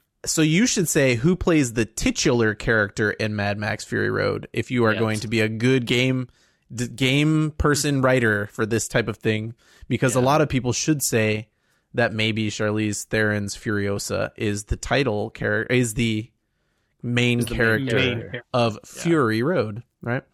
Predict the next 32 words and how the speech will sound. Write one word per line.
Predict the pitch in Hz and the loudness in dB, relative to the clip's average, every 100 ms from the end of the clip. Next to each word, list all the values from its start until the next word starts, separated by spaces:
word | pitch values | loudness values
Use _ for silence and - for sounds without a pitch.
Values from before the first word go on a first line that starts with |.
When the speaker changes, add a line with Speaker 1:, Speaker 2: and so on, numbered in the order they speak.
| _ | _
Speaker 2:
Yeah. | - - - - - - | -18 -16 -16 -18 -14 -2
Speaker 1:
But | 120 | 0
yeah, | 113 | 2
Speaker 2:
Well, | 104 | 2
Speaker 1:
they | 104 | 2
want, | 110 113 | 0 -2
Speaker 2:
I, | - _ _ _ _ | -6 _ _ _ _
Speaker 1:
they | 139 | 0
Speaker 2:
they | |
Speaker 1:
only | 156 156 | 2 2
Speaker 2:
want | |
Speaker 1:
put | 147 | 2
Speaker 2:
Tom | 147 | 2
Speaker 1:
men | 127 117 | 2 2
on | 113 | 2
Speaker 2:
Hardy. | 110 | 0
Speaker 1:
here: | 110 104 104 - | -2 -2 -4 -4
Tom | 135 120 | 0 0
Hardy, | 113 113 113 113 107 | 0 0 2 0 -2
Eddie | 107 107 | -2 -2
Redmayne, | 104 104 104 104 107 | -4 -6 -8 -14 -16
Benedict | 101 98 - - - | -16 -16 -14 -16 -14
Cumberbatch. | - - - - - - - | -16 -14 -14 -14 -16 -18 -16
Yeah. | - - _ _ | -18 -20 _ _
Speaker 2:
Yeah. | - - _ _ _ _ _ _ _ _ _ _ - | -20 -20 _ _ _ _ _ _ _ _ _ _ -12
Speaker 1:
Anyway, | 113 - - 120 _ _ _ _ _ | -10 -8 -8 -10 _ _ _ _ _
not | 110 110 | -6 -4
a | - | -6
great | - 92 90 - | -8 -6 -6 -10
Speaker 2:
She | - 143 147 | -4 0 0
deserved | 135 139 143 131 | 0 0 0 0
it. | - | -4